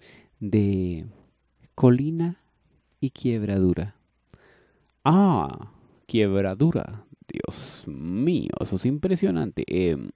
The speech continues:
<coughs> voy a ir, pequeño, me queda un poquito lejos, pero voy a, te aseguro que llegaré puntual." "Bueno,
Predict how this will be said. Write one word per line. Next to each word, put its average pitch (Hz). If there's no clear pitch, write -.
<coughs> -
voy 131
a 156
ir, 131
pequeño, 90
me 92
queda 131
un -
poquito 170
lejos, 170
pero 90
voy 92
a, 135
te 151
aseguro 156
que 170
llegaré 147
puntual." -
"Bueno, 98